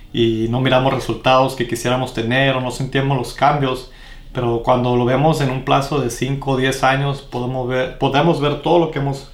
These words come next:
evolucionado, crecido, qué tanto hemos acercado nuestra meta. Y muchas veces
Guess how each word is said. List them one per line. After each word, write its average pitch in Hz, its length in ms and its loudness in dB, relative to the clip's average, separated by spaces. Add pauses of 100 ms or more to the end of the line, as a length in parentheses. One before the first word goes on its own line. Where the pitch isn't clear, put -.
evolucionado, 127 840 -4 (260)
crecido, 127 720 -2 (280)
qué 127 120 -2
tanto 131 300 0
hemos 127 260 -6 (420)
acercado 127 580 2
nuestra 117 300 -6
meta. 123 480 -6 (380)
Y 135 60 -4
muchas 135 260 2
veces 180 440 4